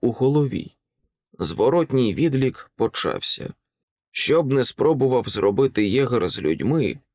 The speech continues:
в одному він був впевнений. Ніхто не зупине бійню, що насувається.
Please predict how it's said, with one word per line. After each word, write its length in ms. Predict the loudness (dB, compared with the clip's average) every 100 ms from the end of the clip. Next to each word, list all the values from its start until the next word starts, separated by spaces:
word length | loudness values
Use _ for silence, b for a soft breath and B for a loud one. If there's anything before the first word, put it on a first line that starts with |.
| _ _ -8
в 280 | -4 -2 0
одному 540 | 0 0 2 2 0
він 340 | -2 -4 -4 -2
був 140 | -4
впевнений. 800 | -4 0 0 0 -6 -10 -10 -14 _ _ _ _ _ _
Ніхто 920 | -4 -2 -2 -4 -8 0 2 2 0 -6
не 200 | -8 -6
зупине 560 | -4 -6 -2 0 0 -2
бійню, 640 | -2 0 2 2 2 0 -2
що 240 | -4 -2
насувається. 1120 | -2 -2 -4 -2 -2 -2 -4 -6 -4 -6 -10